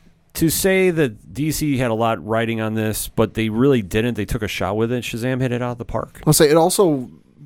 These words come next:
Speaker 2: introduced, I guess, I, you could say, a little more fun and a little more humor into the D C movies, where, okay, yeah, there was some fun and humor with, with Aquaman and then, uh, Wonder Woman, but this was, this felt like very natural, very, you know,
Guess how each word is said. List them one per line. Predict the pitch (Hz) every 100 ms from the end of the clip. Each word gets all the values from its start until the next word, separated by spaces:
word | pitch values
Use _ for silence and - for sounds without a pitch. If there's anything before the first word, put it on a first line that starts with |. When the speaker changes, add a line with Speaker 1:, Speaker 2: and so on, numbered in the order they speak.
| - -
Speaker 2:
introduced, | 139 143 127 131
I | 117
guess, | 113 117 -
I, | 117
you | 110 107 110
could | 107
say, | 107
a | 104
little | 107 110
more | 110 104 101
fun | - 98 107 127 131
and | 104 104
a |
little | 107 110
more | 101
humor | 92 107 117 127
into | 131 123 131
the | 123
D | 127 131
C | -
movies, | 139 143 156 147
where, | 139 131 123 - - 190
okay, | 175
yeah, | 165 165
there | 160
was | 156
some | 160
fun | 143 151
and | 139 120
humor | 123 123
with, | 117 113 - -
with | 117 113 -
Aquaman | 107 113 117 113 110 107
and | 104 107
then, | 107 107 - - - -
uh, | 107 104
Wonder | 104 107 101
Woman, | 101 107 107
but | 107 139
this | 131
was, | 135 -
this | 127 135 156
felt | - 127 -
like | 110 107
very | 104 113 110
natural, | 104 104 104 104 - 104 101
very, | 98 104 104 101 101 101 - - - - -
you | 113
know, | 110 107 101